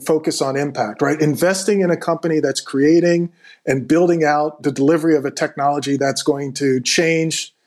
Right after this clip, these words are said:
the economics in some way around environmental or social equity. Um, you can really have impact in that area by, you know, aiding in the growth of those companies and perhaps even in helping to advise those companies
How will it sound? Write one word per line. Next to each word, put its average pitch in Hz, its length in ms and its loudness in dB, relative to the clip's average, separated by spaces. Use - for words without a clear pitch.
the 151 140 4
economics 147 680 -2
in 127 100 0
some 135 300 -2
way 123 400 0
around 135 320 2
environmental 131 720 0
or 123 80 2
social 123 440 -2
equity. 120 460 -8
Um, 135 260 -2
you 196 120 0
can 165 140 0
really 143 420 4
have 143 220 -2
impact 156 560 -4
in 139 140 0
that 135 220 0
area 135 460 0
by, 127 400 0
you 147 80 0
know, - 180 -2
aiding 156 360 2
in 135 100 -2
the 127 100 -2
growth 131 380 0
of 120 100 -2
those 120 220 -2
companies 123 540 0
and 123 140 2
perhaps 139 380 -2
even 135 200 2
in 127 140 -4
helping 151 380 -4
to 135 120 -2
advise 135 480 0
those 123 180 -4
companies 123 580 -8